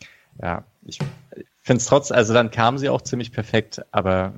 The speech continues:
ein bisschen komisch ist es trotzdem. Interessant fand ich, Höhle steht im Abseits bei der Kopfballverlängerung. Total krass, also weil man, das hat man ja selten, weil, ähm, ja, aber das ist ein Grund, vielleicht keine Spieler an den Pfosten zu stellen.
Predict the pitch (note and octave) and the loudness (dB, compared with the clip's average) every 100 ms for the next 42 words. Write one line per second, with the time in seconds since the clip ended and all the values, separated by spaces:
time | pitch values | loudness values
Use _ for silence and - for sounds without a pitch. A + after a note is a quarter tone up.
0 | - - G2 F#2+ - F#2+ G2+ F#2+ - F#2 | -16 -18 -10 -8 -6 -4 -2 -2 -6 -8
1 | - G2+ - - - - - - - - | -6 -8 -6 -12 -12 -20 -20 -20 -2 0
2 | A2 A#2 - C3+ F3+ - E3+ E3 E3+ D3+ | 2 2 4 2 0 2 0 2 -4 -4
3 | - - - _ _ _ _ _ - A#2 | -8 -12 -16 _ _ _ _ _ 0 6
4 | D#3 F#3+ A3+ A#3 - - B2+ A#2+ G#2 G#2+ | 6 6 4 2 -4 0 2 2 2 0
5 | - - F3+ A#3 - _ _ _ B2 B2 | 0 0 0 0 -12 _ _ _ 4 4
6 | A#2+ - D3 - F#3+ - F#3+ F#3+ G3 G#3 | 0 0 0 2 0 2 0 2 2 0
7 | A#3 _ - G#2+ - - - - G3 - | -4 _ -4 2 2 2 2 0 0 2
8 | A#2 A2+ A#2 A#2+ B2 A#2 C3+ E3 D#3+ A2+ | 2 4 4 4 4 2 2 2 0 2
9 | G2 F#2 G#2 C#3 C#3+ A2+ F#2+ G2 G#2 - | 2 6 6 6 2 2 4 4 0 -10
10 | - - - - - - G#2 G#2 G#2 - | -18 -14 -14 -14 -16 -2 2 2 2 -6
11 | - _ - G#2 G#2 A2+ A#2+ G#2+ G#2 A#2 | -18 _ 0 4 4 2 2 2 2 -2
12 | - B2 G#2+ G#2+ C#3 D#3 C3 A#2+ A#2 - | -2 -4 0 2 2 0 4 4 4 0
13 | A#2+ G#2+ - B2 A2 G#2+ G2+ - C3+ - | 0 0 -2 0 2 2 0 2 0 0
14 | D#3+ D#3+ - E3 F3 | -6 -4 0 2 0